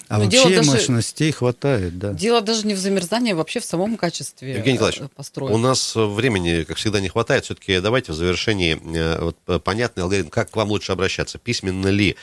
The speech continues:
Speaker 3: Можно, может, по телефону, может, есть горячая линия, через интернет. И в ка-, и в,
Speaker 2: Telegram-канал
Speaker 3: и в каку-,
Speaker 2: какой-нибудь.
Speaker 3: и в какой момент уже люди должны понимать, что обращаться нужно к вам, если не реагирует управляющая компания, если из района нет никакого, никакой реакции? Вот,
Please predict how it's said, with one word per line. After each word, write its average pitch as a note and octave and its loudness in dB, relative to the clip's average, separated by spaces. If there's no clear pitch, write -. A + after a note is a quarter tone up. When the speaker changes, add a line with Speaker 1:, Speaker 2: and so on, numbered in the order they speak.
Speaker 3:
Можно, F#2+ -2
может, G2 -2
по - -6
телефону, F#2 -2
может, F2 -2
есть F#2 -2
горячая F#2+ 0
линия, D2+ -2
через F#2 -2
интернет. G#2 0
И F3+ 0
в E3+ 2
ка-, E3+ 0
и - -
в, - -
Speaker 2:
Telegram-канал E3+ 2
Speaker 3:
и G#3 0
в - 2
каку-, F3 -4
Speaker 2:
какой-нибудь. G3 2
Speaker 3:
и B2 2
в - -6
какой C#3+ 0
момент C3 0
уже F#2 0
люди G#2 -2
должны F#2+ 0
понимать, G2+ 0
что - -6
обращаться F#2+ -2
нужно G2 -2
к - -10
вам, C3+ 0
если A2 -2
не G#2 2
реагирует G2 0
управляющая F2 0
компания, C#2+ -4
если G2+ -2
из F2 -6
района F#2 0
нет D#2+ -4
никакого, D2+ -4
никакой D#2+ -4
реакции? D2+ -4
Вот, D2 -8